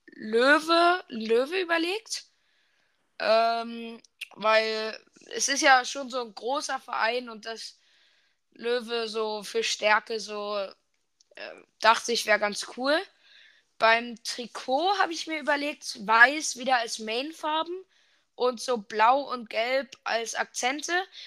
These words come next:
Wieder in so einer Blitzform wäre ganz cool. So auf dem, auf dem T-Shirt, äh, Akzente, Kragen sieht immer gut aus. Haben wir ja letzte Woche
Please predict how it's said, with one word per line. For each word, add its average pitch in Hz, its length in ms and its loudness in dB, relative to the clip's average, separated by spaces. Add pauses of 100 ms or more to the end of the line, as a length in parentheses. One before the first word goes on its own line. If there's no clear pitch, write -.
(140)
Wieder 254 440 6
in 233 140 -8
so 233 120 -4
einer 220 380 -4
Blitzform 311 840 -2
wäre 277 120 0
ganz 294 280 -4 (120)
cool. 311 160 -2 (720)
So 233 520 -4
auf - 340 -2
dem, 220 340 -10
auf 214 300 -2
dem 214 300 -6
T-Shirt, 285 680 4 (460)
äh, 208 180 2
Akzente, 302 1040 0
Kragen 269 600 2
sieht 285 240 -12
immer 262 200 -4
gut 262 240 -12
aus. 269 320 -6
Haben 226 180 -10
wir 226 80 -4
ja 208 420 0
letzte 220 360 -6
Woche 233 360 -4